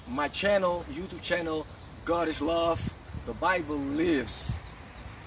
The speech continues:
Today I wanna talk about, um,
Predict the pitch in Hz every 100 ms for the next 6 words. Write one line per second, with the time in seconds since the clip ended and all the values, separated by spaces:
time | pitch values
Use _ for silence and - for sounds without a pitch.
0 | - - - - - - - - - -
1 | - - - - - - - - 202 247
2 | 220 202 - 226 220 185 151 175 165 160
3 | 151 - 151 143 139 139 135